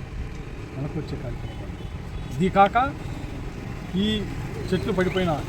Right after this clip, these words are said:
తుఫాన్ ఎఫెక్ట్ అయ్యి చెట్లు పడిపోయిన ఈ ప్రాంతాన్ని, అంటే ఆ చేనుని మళ్ళీ రైతు సేద్యం చేసుకోవడం కోసం సుమారు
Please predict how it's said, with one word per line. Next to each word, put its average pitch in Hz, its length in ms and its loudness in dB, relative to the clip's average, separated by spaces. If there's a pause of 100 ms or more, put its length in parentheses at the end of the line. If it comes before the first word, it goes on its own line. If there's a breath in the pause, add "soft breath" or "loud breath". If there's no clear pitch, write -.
తుఫాన్ 180 240 4
ఎఫెక్ట్ 160 240 2
అయ్యి 160 220 2
చెట్లు - 160 4
పడిపోయిన 147 480 4 (220)
ఈ - 20 4
ప్రాంతాన్ని, 156 520 4 (560)
అంటే 165 120 2
ఆ 139 280 2 (120)
చేనుని 170 320 4 (520)
మళ్ళీ 185 300 8 (420)
రైతు 175 220 4
సేద్యం 185 420 6
చేసుకోవడం 170 320 4
కోసం 143 440 2 (200)
సుమారు 170 300 6